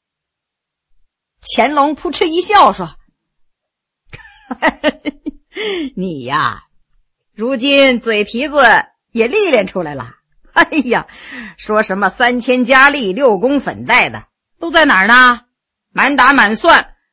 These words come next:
不就你们十几个人吗？哼，再说了，回部和左主里漂亮女人多的是，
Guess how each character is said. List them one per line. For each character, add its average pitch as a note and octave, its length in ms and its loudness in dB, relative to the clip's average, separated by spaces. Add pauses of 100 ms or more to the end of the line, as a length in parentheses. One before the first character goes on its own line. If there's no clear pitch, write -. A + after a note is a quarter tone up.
(180)
不 F4 100 -2
就 G4 240 2
你 C4 140 4
们 B3 120 2
十 C4+ 220 -4
几 G#3+ 140 -6
个 G#3+ 120 2
人 E3 140 -2
吗？ E3+ 300 -6 (400)
哼， - 160 0 (340)
再 A3 400 2
说 F3+ 240 -4
了， - 160 -8 (400)
回 A#3+ 340 -2
部 A#3 220 0
和 D4 260 0
左 B3 200 2
主 A3+ 180 -2
里 C#3+ 260 -8 (200)
漂 D4 260 4
亮 A#3 160 2
女 A#3 100 2
人 B3 240 2
多 E4 220 0
的 E4 100 0
是， - 300 -4